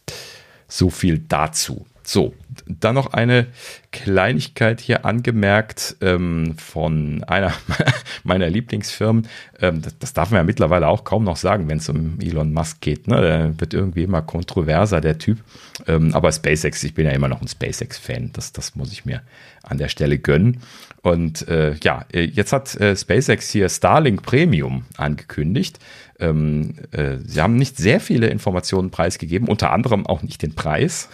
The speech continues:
<laughs> Ähm, aber sie bieten jetzt quasi noch ein großes Paket an,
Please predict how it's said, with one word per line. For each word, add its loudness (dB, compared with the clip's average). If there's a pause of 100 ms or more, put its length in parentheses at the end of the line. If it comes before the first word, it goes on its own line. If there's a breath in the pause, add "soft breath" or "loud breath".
(140 loud breath)
<laughs> 4 (440 loud breath)
Ähm, 4 (760)
aber 4
sie -2
bieten 0
jetzt 0
quasi 4
noch -2
ein -2
großes 0
Paket -4
an, 2